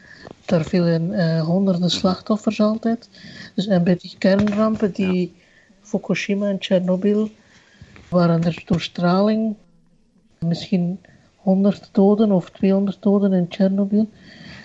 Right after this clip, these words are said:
Speaker 1: En, eh, ja, het, het aantal kankerdoden nadien is een beetje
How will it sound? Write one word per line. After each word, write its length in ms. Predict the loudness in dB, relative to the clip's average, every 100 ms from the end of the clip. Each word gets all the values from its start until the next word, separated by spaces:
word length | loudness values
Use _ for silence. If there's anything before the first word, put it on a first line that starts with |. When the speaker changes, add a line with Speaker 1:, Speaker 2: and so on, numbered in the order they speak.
| -14 -2
Speaker 1:
En, 320 | 0 0 0
eh, 340 | 2 4 2 0 -4 -6
ja, 220 | 0 0 0 -14 _
het, 220 | -2 -2
het 180 | -4 0
aantal 360 | 2 2 -2 -4
kankerdoden 640 | -2 -2 -2 0 2 2
nadien 300 | 2 0 2
is 100 | 2
een 100 | 2
beetje 440 | 0 -2 0 0